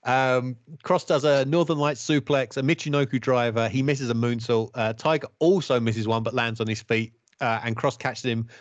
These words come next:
with this really nice sit-down powerbomb for a near fall. Uh, Tiger comes back with a, a drop kick as Cross comes off the middle rope, hits his own moonsault and gets the pin. Um, this was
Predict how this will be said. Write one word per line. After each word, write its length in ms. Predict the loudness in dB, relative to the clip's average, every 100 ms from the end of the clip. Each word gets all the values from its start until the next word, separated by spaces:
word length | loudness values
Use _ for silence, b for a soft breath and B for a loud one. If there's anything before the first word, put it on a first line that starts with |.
| B
with 100 | -4
this 140 | -2
really 220 | 0 2 2
nice 220 | 0 -2
sit-down 480 | -2 -2 0 -2 -2
powerbomb 520 | -2 -2 0 -2 -2
for 140 | -2
a 40 | 0
near 220 | 0 0
fall. 400 | 0 0 -2 -16 b b b b b
Uh, 500 | -2 2 2 0 -4
Tiger 420 | -2 0 2 2
comes 240 | 0 -4 -2
back 180 | -4 -2
with 120 | 0
a, 240 | 0 0
a 100 | -4
drop 280 | -2 -2 -2
kick 260 | -2 -4 -4
as 240 | -6 -6 -4
Cross 220 | -4 -4
comes 220 | -4 -4
off 120 | -4
the 60 | -2
middle 240 | -4 0
rope, 200 | 0 -2
hits 240 | -2 -4 -2
his 120 | 0
own 220 | 0 0
moonsault 420 | -2 -2 0 -2
and 100 | 0
gets 180 | -6 -8
the 80 | -10
pin. 340 | -6 -6 -6 -16 _ _ -6
Um, 300 | -4 -2 -4 -12 B B B B
this 500 | -6 2 2 2 -6 -12
was 600 | -2 0 2 2 0 -2